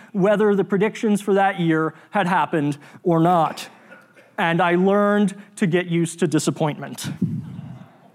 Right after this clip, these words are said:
But it only took me really a few years to learn the most important lesson that I could possibly teach you from this book,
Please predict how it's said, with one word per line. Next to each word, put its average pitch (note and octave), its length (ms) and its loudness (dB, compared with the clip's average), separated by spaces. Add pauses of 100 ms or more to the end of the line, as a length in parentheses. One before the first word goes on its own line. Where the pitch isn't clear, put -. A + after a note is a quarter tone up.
(360)
But A3 220 2
it C4 60 2
only E4 260 4
took C#4+ 180 -2
me A#3+ 100 2
really B3 300 2
a G3+ 60 2
few C4 220 0
years G#3+ 560 2
to A#3 100 -2
learn A#3 300 2
the A3 60 4
most A#3+ 320 2
important G#3 600 0
lesson G3+ 640 0
that D#3+ 100 0
I E3 200 0
could F3+ 380 -2
possibly F3 460 0
teach G#3+ 300 0
you D#3+ 180 4
from D#3+ 220 0
this D#3+ 180 0
book, D#3+ 380 -4